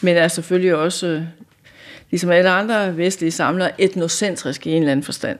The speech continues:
ikke? Og så, øh, Sonne, som hun bliver kaldt på det her tidspunkt, hun er ti år gammel, og hun er med sine forældre hjemme og besøger,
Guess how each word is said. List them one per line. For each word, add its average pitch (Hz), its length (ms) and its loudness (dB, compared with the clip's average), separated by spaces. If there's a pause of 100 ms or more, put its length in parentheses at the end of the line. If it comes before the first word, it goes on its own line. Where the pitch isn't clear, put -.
ikke? 170 120 -2 (2250)
Og 202 120 4
så, 247 420 4
øh, 185 360 0
Sonne, 220 400 0 (260)
som 190 200 -6
hun 196 120 -4
bliver 185 120 -2
kaldt 208 220 0
på 196 60 -4
det 196 120 -2
her 196 80 -2
tidspunkt, 190 540 -6 (220)
hun 226 240 0
er 175 160 0
ti 233 260 -2
år 208 140 4
gammel, 202 340 0
og 214 80 -4
hun 202 140 -2
er 196 40 -2
med 190 160 0
sine 196 180 -4
forældre 185 540 0
hjemme 185 460 -2
og 170 100 -6
besøger, 175 480 0